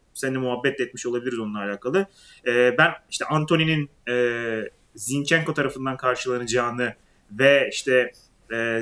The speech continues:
Zinchenko içeride yakalandığında Antony'nin çok fazla alana sahip olacağını falan düşünüyordum. Zaten hakikaten öyle bir gol olmuştu. Tam Zinchenko'nun arkasına sarktı, uzağa bıraktı böyle plaseyle.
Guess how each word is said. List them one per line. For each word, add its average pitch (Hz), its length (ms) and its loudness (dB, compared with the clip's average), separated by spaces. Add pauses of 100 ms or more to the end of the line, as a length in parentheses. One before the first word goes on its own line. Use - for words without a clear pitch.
(100)
Zinchenko 127 500 -2
içeride 135 340 2
yakalandığında 131 600 2
Antony'nin 131 360 -2
çok 135 240 -4
fazla 123 280 0
alana 135 460 2
sahip 123 400 2
olacağını 127 420 0
falan 135 320 2
düşünüyordum. 135 380 -4
Zaten 160 300 4 (200)
hakikaten 170 340 4
öyle 160 180 6
bir 160 80 6
gol 165 120 6
olmuştu. 123 400 0
Tam 139 160 0
Zinchenko'nun 135 420 -4
arkasına 127 360 -4
sarktı, - 340 -2
uzağa 135 280 4
bıraktı 127 340 2
böyle 101 160 -10
plaseyle. 113 560 -8